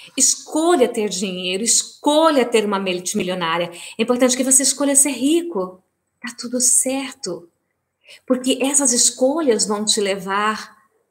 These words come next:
a esse nível. E agora, carinhosamente, eu quero compartilhar com vocês um segredinho meu, tá?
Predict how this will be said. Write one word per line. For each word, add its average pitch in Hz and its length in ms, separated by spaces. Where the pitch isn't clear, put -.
a 214 180
esse 175 380
nível. 175 520
E 339 60
agora, 233 440
carinhosamente, 247 1600
eu 254 80
quero 311 180
compartilhar 247 560
com 220 100
vocês 214 540
um 254 120
segredinho 233 760
meu, - 300
tá? 165 280